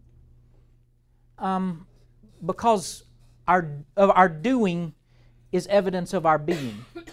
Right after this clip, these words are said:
But you have to be careful because this is not just about what you do. This is about what makes you who you are and why you do what you do. So,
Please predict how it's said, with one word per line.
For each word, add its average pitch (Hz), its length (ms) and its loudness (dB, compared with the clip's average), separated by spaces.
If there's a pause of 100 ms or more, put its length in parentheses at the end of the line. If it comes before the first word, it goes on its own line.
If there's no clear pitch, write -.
(400)
But 202 200 -4
you 196 80 0
have 202 200 4
to 190 60 -8
be 185 120 -4
careful 202 420 -4
because 170 320 -4
this 196 200 -4
is 170 100 -8
not 190 200 -2
just 175 200 -10
about 170 260 0
what 165 160 -4
you 156 160 -12
do. 131 340 -8 (600)
This 175 160 -8
is 170 80 -8
about 180 260 0
what 175 160 0
makes 175 300 -6
you 180 80 -8
who 175 140 -6
you 160 260 -4
are 147 400 2
and 156 180 -10
why 196 200 2
you 151 180 -6
do 131 240 -4
what 123 240 -6
you 117 80 -12
do. 101 240 -16 (2000)
So, - 380 6